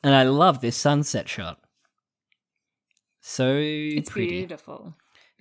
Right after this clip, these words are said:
Speaker 1: Just the
Speaker 2: Beautiful.
Speaker 1: focus shift from the, like, the
Speaker 2: Mm.
Speaker 1: blurry chain in the foreground. They're so good at that. We've talked
Speaker 2: Mm.
Speaker 1: about it before. They love a, just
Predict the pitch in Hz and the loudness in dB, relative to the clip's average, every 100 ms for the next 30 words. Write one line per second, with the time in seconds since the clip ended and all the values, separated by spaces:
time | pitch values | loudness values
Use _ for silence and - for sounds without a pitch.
0 | 185 139 - - 139 123 - 110 120 185 | -2 0 2 -2 -2 -2 2 0 2 0
1 | 196 - - - - - - 226 - - | -2 -4 -10 -16 -12 -6 -4 -4 -6 -10
2 | 127 120 110 98 107 98 - - - 110 | -6 -4 -6 -10 -12 -10 -8 -6 -4 -4
3 | 113 107 - 104 107 113 113 117 - 113 | -4 -4 -4 -4 -2 0 0 -2 -2 -2
4 | 120 123 123 117 - 175 143 110 107 107 | 0 0 0 -2 -2 0 0 0 -6 -4
5 | 110 104 _ _ - - - 214 196 135 | -4 -6 _ _ -20 -20 -12 -8 -2 0
6 | 127 - 110 104 107 - 101 101 104 _ | 0 -2 -6 -6 -10 -8 -8 -6 -8 _
7 | _ 123 113 107 110 101 98 _ _ _ | _ -6 -4 -4 -6 -8 -10 _ _ _
8 | _ - 113 - | _ -10 -8 -8